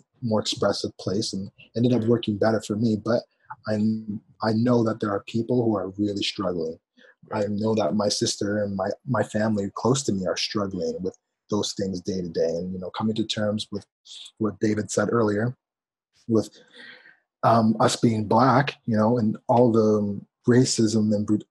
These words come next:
Speaker 1: brutality that's going on, it's hard to want to go out and just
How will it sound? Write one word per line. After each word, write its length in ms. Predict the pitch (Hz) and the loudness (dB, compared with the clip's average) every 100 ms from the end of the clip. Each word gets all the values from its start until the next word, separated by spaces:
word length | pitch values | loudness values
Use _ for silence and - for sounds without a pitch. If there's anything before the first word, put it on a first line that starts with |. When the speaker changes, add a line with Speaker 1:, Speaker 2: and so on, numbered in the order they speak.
| - | -4
Speaker 1:
brutality 480 | 107 110 107 107 | 0 2 2 0
that's 140 | 104 98 | -2 -6
going 320 | - 101 101 | -4 -4 -2
on, 220 | 95 104 | -4 -4
it's 260 | 101 - - | -8 -10 -8
hard 340 | 120 117 113 - | -2 0 0 -2
to 80 | |
want 280 | 104 101 107 | -2 -2 -4
to 100 | - 90 _ - | -6 -8 _ -4
go 180 | 104 | -2
out 260 | 110 101 - | 0 0 -4
and 100 | 104 | -6
just 360 | 98 - - | -6 -8 -10